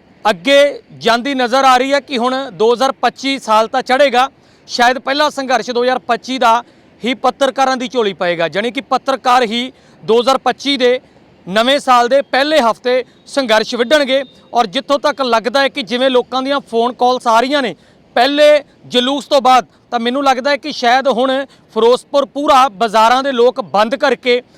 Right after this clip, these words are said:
ਸ਼ਾਇਦ ਪੱਤਰਕਾਰਾਂ ਦੇ ਨਾਲ ਇਸ ਜਲੂਸ ਦੇ ਵਿੱਚ ਸ਼ਾਮਲ ਹੋਣਗੇ। ਇੱਥੋਂ ਤੱਕ ਵੀ ਸੋਰਸਿਸ ਦੱਸਦੇ ਆ, ਇੱਥੋਂ ਤੱਕ ਵੀ ਫੋਨ ਕਾਲਸ ਆਈਆਂ ਨੇ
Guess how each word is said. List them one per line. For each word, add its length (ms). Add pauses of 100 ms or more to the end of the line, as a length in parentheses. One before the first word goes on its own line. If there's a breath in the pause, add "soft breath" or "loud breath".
(140 soft breath)
ਸ਼ਾਇਦ 280
ਪੱਤਰਕਾਰਾਂ 580
ਦੇ 80
ਨਾਲ 200
ਇਸ 120
ਜਲੂਸ 360
ਦੇ 100
ਵਿੱਚ 180
ਸ਼ਾਮਲ 340
ਹੋਣਗੇ। 360 (460 soft breath)
ਇੱਥੋਂ 220
ਤੱਕ 260
ਵੀ 180
ਸੋਰਸਿਸ 440
ਦੱਸਦੇ 320
ਆ, 20
ਇੱਥੋਂ 200
ਤੱਕ 260
ਵੀ 100
ਫੋਨ 260
ਕਾਲਸ 280
ਆਈਆਂ 240
ਨੇ 140